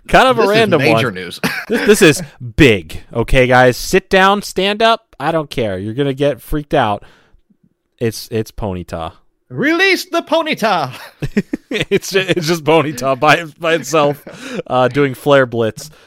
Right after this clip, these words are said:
Speaker 1: uh, for fifteen dollars. Uh, so that po-, usually they drop one or two randomly here and there. It's just Ponyta. It was Ponyta's day, apparently. You know, October sixth,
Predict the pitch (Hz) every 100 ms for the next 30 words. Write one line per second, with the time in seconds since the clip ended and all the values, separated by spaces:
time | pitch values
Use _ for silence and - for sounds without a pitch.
0 | _ 107 110 107 120 - 135 - 135 120
1 | 101 90 82 87 - - - - _ -
2 | 107 104 104 127 120 147 107 - 143 123
3 | 139 175 190 175 151 131 135 123 123 123
4 | 113 - 131 127 131 - - 113 120 135
5 | 135 135 135 131 131 139 131 117 104 -
6 | - 107 117 135 127 113 143 156 139 120
7 | 104 113 110 - 113 113 113 107 113 113
8 | 113 110 - - 117 120 - 143 - -